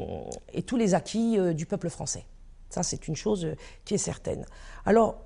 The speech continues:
je me suis dit, il y a quelques jours avant de venir, que finalement,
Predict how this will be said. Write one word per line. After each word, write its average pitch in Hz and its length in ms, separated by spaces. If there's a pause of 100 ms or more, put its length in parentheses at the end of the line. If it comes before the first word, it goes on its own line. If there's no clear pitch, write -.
je 269 120
me 330 120
suis 254 240
dit, 226 100 (160)
il 202 60
y 180 80
a 175 60
quelques 240 280
jours 196 220
avant 151 180
de 147 60
venir, 233 440
que 180 140
finalement, 185 840